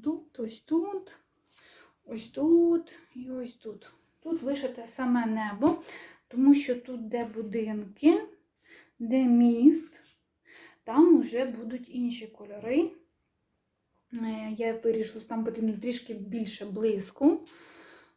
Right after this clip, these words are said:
Тому поки на даний момент вишиваю в себе небо, вишию, і потім вже буду продовжувати з будинками. Ось так, е, виходить. Як на мене, ви знаєте, мені подобається, як виходить небо,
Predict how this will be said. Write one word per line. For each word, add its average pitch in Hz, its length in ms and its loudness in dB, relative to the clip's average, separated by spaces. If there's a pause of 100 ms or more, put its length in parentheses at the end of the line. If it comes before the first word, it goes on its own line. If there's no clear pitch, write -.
(100)
Тому 247 400 -2
поки 220 320 2
на 302 140 8
даний 208 240 -8
момент 262 300 2
вишиваю 233 640 -6
в 226 40 -10
себе 214 360 -16
небо, 214 400 -4
вишию, 381 540 2
і 294 80 4
потім 320 440 4
вже 277 160 -2
буду 240 300 -4
продовжувати 226 800 -6
з 226 40 -6
будинками. 214 720 -10 (640)
Ось 240 300 4
так, 214 340 -12
е, 208 400 -8
виходить. 240 600 -2 (240)
Як 226 180 -14
на 226 80 -8
мене, 240 220 -2
ви 214 100 -6
знаєте, 220 380 -6 (280)
мені 233 400 4
подобається, 214 760 -6
як 208 260 -10
виходить 226 480 -6
небо, 214 440 -4